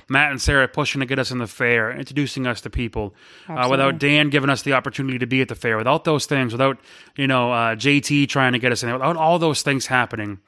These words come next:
Speaker 1: If you take one of those pieces of the puzzle out, then it doesn't go back together.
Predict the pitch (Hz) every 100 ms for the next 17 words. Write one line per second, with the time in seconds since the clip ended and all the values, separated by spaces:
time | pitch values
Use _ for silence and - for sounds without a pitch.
0 | _ _ - _ - 170 196 147 135 147
1 | 170 180 170 131 - 165 - 151 139 127
2 | 143 135 127 127 - 147 175 - _ _
3 | _ - 131 127 139 139 131 123 120 117
4 | - 110 101 98